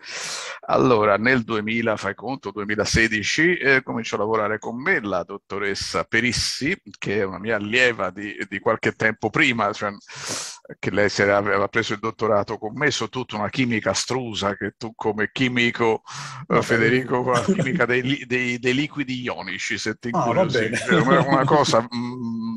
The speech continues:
Speaker 1: di chimica bella, eh, di quella non che, <laughs> no, no, non bau bau, micio micio, chimica di quella.
Speaker 2: Certo.
Speaker 1: E, e aveva preso il dottorato su questo argomento e poi era andata a fare un po' di altre cose, aveva preso tutto, ricomincia, dice: "Che facciamo?"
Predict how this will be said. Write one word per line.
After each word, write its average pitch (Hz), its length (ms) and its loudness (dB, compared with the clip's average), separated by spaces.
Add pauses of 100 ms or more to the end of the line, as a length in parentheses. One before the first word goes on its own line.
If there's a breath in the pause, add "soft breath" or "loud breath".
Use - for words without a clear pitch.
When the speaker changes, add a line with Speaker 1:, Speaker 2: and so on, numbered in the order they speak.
(100)
Speaker 1:
di 117 140 -8
chimica 123 380 2
bella, 98 400 2
eh, 127 80 4
di 120 100 -8
quella 127 360 0
non 127 260 -4
che, 107 960 -4
<laughs> 123 240 -2
no, 143 160 -4 (340)
no, - 220 -2
non - 140 -8
bau 131 220 0
bau, 131 240 4
micio 123 280 -4
micio, 123 320 -6
chimica 135 400 2
di 123 120 0
quella. 123 360 -2 (500 loud breath)
Speaker 2:
Certo. 110 360 -4
Speaker 1:
E, - 180 -2
e 185 140 2
aveva 185 220 4
preso 127 240 -4
il 123 60 -6
dottorato 110 540 -2
su - 180 -14
questo 127 260 -2
argomento 151 760 0
e 135 200 -2
poi 117 260 0
era 107 120 -2
andata 113 360 -2
a 101 40 -10
fare 107 420 -2
un 98 140 -8
po' 101 120 -8
di 123 100 -8
altre - 260 -4
cose, 131 460 0
aveva 180 180 0
preso 107 200 -6
tutto, 113 240 -10
ricomincia, 95 300 -8
dice: 101 120 -10
"Che 151 100 0
facciamo?" 95 640 0